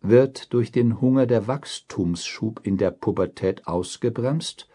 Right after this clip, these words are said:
bleiben sie auch als Erwachsene klein. Früher dachte man etwas verharmlosend,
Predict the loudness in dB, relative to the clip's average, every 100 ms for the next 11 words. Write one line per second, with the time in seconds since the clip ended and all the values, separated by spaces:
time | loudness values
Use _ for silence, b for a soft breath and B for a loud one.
0 | b b b b b -6 -4 0 -2 0
1 | -2 0 -2 -4 -8 -6 -4 -4 -4 -2
2 | -4 -6 -10 -2 0 0 -8 -6 -6 -6
3 | -10 -16 _ _ _ _ _ _ _ _
4 | B B B B B B -16 0 4 6
5 | 4 2 -4 _ -2 -2 -4 0 2 2
6 | 0 -6 -4 -8 -8 -6 -4 -4 0 2
7 | 4 2 2 0 2 2 2